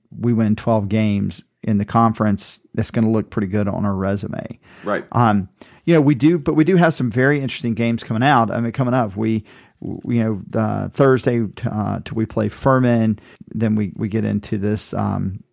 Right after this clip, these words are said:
Speaker 1: the C B A Classic where we're gonna pr-, probably play Kansas if we win. And Kansas is a, you know, they are legitimate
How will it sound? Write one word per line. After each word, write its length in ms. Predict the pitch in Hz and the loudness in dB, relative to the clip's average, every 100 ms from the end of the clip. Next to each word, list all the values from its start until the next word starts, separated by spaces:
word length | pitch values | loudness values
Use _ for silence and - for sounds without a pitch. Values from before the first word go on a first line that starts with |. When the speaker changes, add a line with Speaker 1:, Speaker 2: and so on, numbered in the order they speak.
| _ | _
Speaker 1:
the 180 | 101 101 | -6 -4
C 200 | 98 - | -2 -2
B 140 | 107 107 | 0 0
A 80 | |
Classic 540 | 101 127 120 113 110 107 | 2 2 4 4 2 -2
where 240 | - 107 104 | -2 0 0
we're 160 | 101 | 0
gonna 300 | 101 104 95 87 _ _ | 0 0 -2 -6 _ _
pr-, 240 | - 98 - _ | -10 -10 -12 _
probably 280 | 117 104 110 | -4 -2 -2
play 300 | 117 107 101 | 0 0 -2
Kansas 480 | - 113 120 117 113 | -2 0 0 -2 -4
if 60 | |
we 80 | 101 | -4
win. 300 | 98 110 117 - - - | -2 -2 -2 -8 -20 -10
And 400 | - 117 104 92 - | -2 0 0 -2 -2
Kansas 440 | 117 120 135 - | 0 0 0 -2
is 440 | - 120 117 110 - | 2 4 4 2 0
a, 420 | 113 110 110 104 _ _ _ _ _ - | 0 2 0 -4 _ _ _ _ _ -2
you 120 | 110 | 0
know, 60 | |
they 280 | 101 113 113 | 0 0 2
are 120 | 123 117 | 2 0
legitimate 880 | 110 98 120 113 113 110 104 - | 0 -2 -2 2 2 2 -2 -12